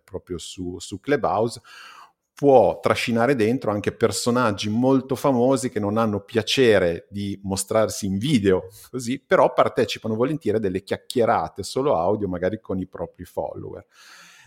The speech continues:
E da lì ovviamente c'è un passaggio successivo che avviene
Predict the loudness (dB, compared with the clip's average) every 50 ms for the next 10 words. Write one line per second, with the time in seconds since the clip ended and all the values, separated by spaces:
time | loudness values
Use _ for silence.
0 | -4 0 4 6 6 6 6 6 4 4 4 6 4 2 2 2 0 0 0 0
1 | 0 2 4 6 6 6 4 4 2 2 0 0 0 -2 -2 0 0 0 0 0
2 | -2 2 2 2 2 2 0 -2 -4 -4 -2 -2 -2 -2 -2 -2 -2 0 0 0
3 | -2 -2 -2 0 0 2 2 2 0 0 -2 -4 -8